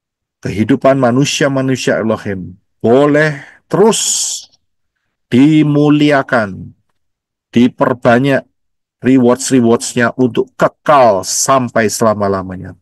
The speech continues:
Terima kasih, Abah Yahweh. Satu anugerah yang luar biasa, pemahaman daripada Yosef, anakmu yang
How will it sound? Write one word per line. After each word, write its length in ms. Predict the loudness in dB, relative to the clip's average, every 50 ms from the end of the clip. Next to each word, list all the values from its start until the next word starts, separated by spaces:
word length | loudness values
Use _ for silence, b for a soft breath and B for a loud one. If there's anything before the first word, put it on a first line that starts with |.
| _ _ 0
Terima 320 | 2 4 4 4 4 2
kasih, 400 | 2 2 0 2 2 2 2 2
Abah 160 | 2 0 0
Yahweh. 360 | 0 -2 -4 -8 -10 -12 -12 _ _ _ _ _ _ _ _ _ _ _ _
Satu 280 | -10 -10 -8 -6 -4 -2 -2
anugerah 480 | 0 0 0 0 0 0 0 2 2
yang 160 | 2 2 2 2
luar 320 | 2 4 4 4 2 2
biasa, 560 | 2 2 2 2 0 0 -2 -2 -2 -4 -8 -14 _ _ _ _ _ _ _
pemahaman 880 | -6 -4 -2 -2 -2 -2 0 0 0 2 2 2 2 0 -4 -8 -10 -14 _ _ _ _ _
daripada 840 | -8 -6 -6 -4 -4 -4 -2 0 0 0 0 0 -2 -4 -8 -14 _ _ _ _ _ _ _ _ -20
Yosef, 760 | -8 -2 0 2 2 2 0 -4 -6 -6 -10 -16 -20 -20 _ _ _ _ _ _ _ _ _ _ _ _ _ _ _ _ _ _ _ -10
anakmu 400 | -6 -4 -2 -2 -2 -2 -2 -2
yang 180 | -2 -2 -4